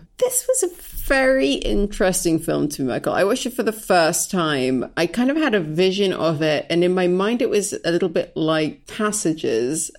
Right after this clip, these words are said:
and I kind of wasn't expecting, I suppose, the Great War of it all. <laughs>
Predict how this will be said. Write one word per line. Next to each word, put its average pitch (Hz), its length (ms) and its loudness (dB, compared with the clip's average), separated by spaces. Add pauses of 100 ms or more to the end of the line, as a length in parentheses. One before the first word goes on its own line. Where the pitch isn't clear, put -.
(180)
and 170 440 0
I 190 140 -2
kind 269 200 -2
of 233 160 -2
wasn't 214 400 -2
expecting, 151 1200 -2 (100)
I 147 100 -2
suppose, - 360 0
the 175 80 0
Great 180 360 0
War 165 360 2
of 262 120 -4
it 302 120 0
all. 403 440 2
<laughs> - 60 -6